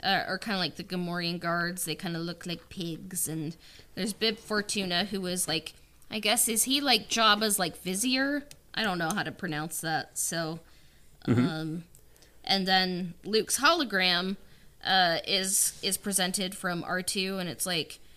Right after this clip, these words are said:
Speaker 1: L-, Luke wants an audience, and he's,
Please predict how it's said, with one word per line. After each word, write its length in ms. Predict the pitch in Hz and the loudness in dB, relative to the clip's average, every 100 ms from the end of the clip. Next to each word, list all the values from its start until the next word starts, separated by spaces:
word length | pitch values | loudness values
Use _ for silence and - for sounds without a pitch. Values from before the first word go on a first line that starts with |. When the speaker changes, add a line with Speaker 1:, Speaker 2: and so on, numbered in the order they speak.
| - - | -20 -16
Speaker 1:
L-, 120 | 160 - - - 64 - | -14 -14 -18 -20 -20 -14
Luke 380 | - 240 233 226 | -4 0 0 0
wants 240 | 202 208 | 0 2
an 140 | 208 - | 0 0
audience, 560 | 175 185 185 185 - | -2 0 -2 -2 -2
and 120 | 180 | -2
he's, 280 | 170 175 - | -2 0 -2